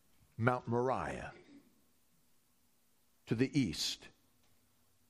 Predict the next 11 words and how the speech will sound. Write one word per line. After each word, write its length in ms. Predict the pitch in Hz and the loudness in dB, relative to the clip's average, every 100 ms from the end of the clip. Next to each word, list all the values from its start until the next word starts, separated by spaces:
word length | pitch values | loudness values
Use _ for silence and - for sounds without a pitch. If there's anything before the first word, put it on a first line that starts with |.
| _ - | _ -2
toward 280 | 139 135 123 | 2 4 4
the 40 | |
Mount 220 | 127 127 | 0 0
of 100 | 117 | 0
Olives, 560 | 120 117 76 71 - - - - | 0 0 -2 -8 -12 -16 -20 -10
toward 260 | - 131 135 | 2 2 4
the 120 | 143 143 | 2 2
east 460 | 127 95 - - - - - - | 2 0 -4 -6 -14 -20 -6 2
is, 320 | 123 120 - - - - - - | 4 4 -2 -10 -20 -20 -20 0
is, 320 | 127 120 107 127 | 4 4 4 0
um, 320 | 110 110 | 0 -2